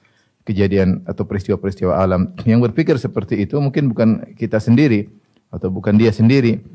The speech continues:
Semua orang melakukan maksiat tidak, tidak memikirkan akan hal ini. Tapi ter-, ketika terakumulasi betu-, begitu banyak orang bermaksiat, maka terjadilah apa yang, yang terjadi. Terjadi apa yang, yang terjadi. Oleh karena ketika terjadi,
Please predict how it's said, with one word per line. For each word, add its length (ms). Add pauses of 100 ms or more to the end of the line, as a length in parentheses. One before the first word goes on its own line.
(220)
Semua 400
orang 80
melakukan 320
maksiat 480 (160)
tidak, 560
tidak 400
memikirkan 560
akan 320
hal 80
ini. 320 (240)
Tapi 240
ter-, 320
ketika 400
terakumulasi 880 (560)
betu-, 320
begitu 320
banyak 240
orang 240
bermaksiat, 480
maka 240
terjadilah 560
apa 160
yang, 160 (320)
yang 160
terjadi. 560 (320)
Terjadi 400
apa 160
yang, 160
yang 160
terjadi. 480 (480)
Oleh 80
karena 240
ketika 320
terjadi, 560